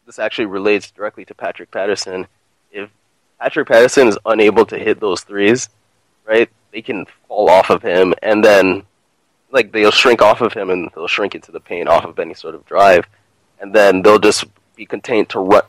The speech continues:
content to run out to him. So they still have, you know, Joe Johnson running out to him or Luol Deng running out to him to contest the shot, and if he can't hit the shot, then Luol Deng will just continue to defend him, even though he's much shorter.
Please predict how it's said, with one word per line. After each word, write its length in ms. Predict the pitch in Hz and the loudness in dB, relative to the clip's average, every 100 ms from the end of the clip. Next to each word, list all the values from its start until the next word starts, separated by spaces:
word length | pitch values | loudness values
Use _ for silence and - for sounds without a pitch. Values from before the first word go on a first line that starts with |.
| _ | _
content 420 | 107 - 120 98 | -20 -6 -4 -4
to 120 | - | -8
run 240 | 90 104 95 | -2 2 4
out 180 | 98 - | 4 2
to 100 | 92 | -4
him. 280 | 92 80 - _ _ _ | -4 -4 -8 _ _ _
So 60 | 110 | -14
they 140 | 107 | -8
still 260 | 110 - 113 | -2 2 4
have, 480 | 110 113 104 92 - _ _ _ _ | 4 6 4 2 -4 _ _ _ _
you 60 | 107 | -14
know, 120 | 92 | -14
Joe 200 | 98 113 | -6 -4
Johnson 440 | 104 104 101 101 90 | 0 2 2 -4 0
running 240 | 98 98 | 2 4
out 160 | 101 95 | 2 2
to 100 | 92 | -2
him 140 | 92 | 2
or 100 | 92 | 2
Luol 320 | 95 101 98 | 4 4 4
Deng 260 | 95 92 90 | 4 0 2
running 240 | 95 92 | 2 2
out 140 | 95 95 | 2 0
to 120 | 95 | -8
him 120 | 82 | -12
to 60 | 80 | -12
contest 440 | - - 98 - | -18 -8 -6 -6
the 60 | 76 | -6
shot, 400 | - - - - | 0 4 4 4
and 100 | 76 | 2
if 100 | 92 | -2
he 120 | 107 | -2
can't 280 | 107 120 113 | -4 0 2
hit 160 | 101 82 | 2 0
the 80 | - | -2
shot, 480 | - 92 160 - _ _ _ _ _ _ | 2 4 4 0 _ _ _ _ _ _
then 160 | 95 | -18
Luol 280 | 98 104 104 | -8 -4 -2
Deng 180 | 104 95 | -2 -2
will 100 | 98 | -4
just 180 | 90 - _ | -6 -10 _
continue 380 | 120 - 107 98 | -20 -20 -12 -12
to 180 | - 92 | -12 -18
defend 400 | 85 - 92 87 | -20 -18 -16 -16
him, 180 | 76 73 | -16 -16
even 240 | 101 104 | -14 -6
though 160 | 90 87 | -2 0
he's 280 | 95 85 - | -2 -4 -10
much 120 | 82 | -16
shorter. 460 | - - 92 65 78 | -16 -10 -10 -8 -10